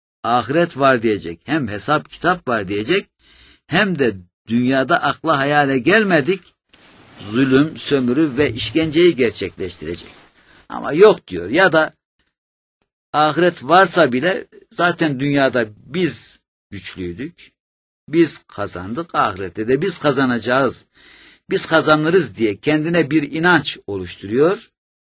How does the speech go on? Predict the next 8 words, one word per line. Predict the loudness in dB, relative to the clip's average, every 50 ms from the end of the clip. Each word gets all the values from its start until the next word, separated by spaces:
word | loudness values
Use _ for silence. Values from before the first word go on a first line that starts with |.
| _ _ -4
Böylece | 0 0 2 2 0 -2 0 0 0 -2 -2 _ _ _ _ -8
dilediği | -4 -2 -2 -2 -2 0 0 2 2 2 0 -2 -6 -12 _ _ _ _ _ _ _ _ _ _ _
kötülüğü | -4 -4 -4 -4 -4 -2 0 0 2
yapabilme | 2 0 0 -2 -4 -6 -4 -4 -4 -2 -2 -2
hakkını | -2 -2 -4 -6 -6 -6 -4 -2 0 0 -2 -4 -6 _ _ _ _ _ _ _ _ _ -8
kendine | -8 -6 -6 -6 -4 -4 -4 -4
vermiş | -4 -6 -6 -8 -10 -12
oluyor. | -12 -14 -16 -16 -18 -18 -20 -20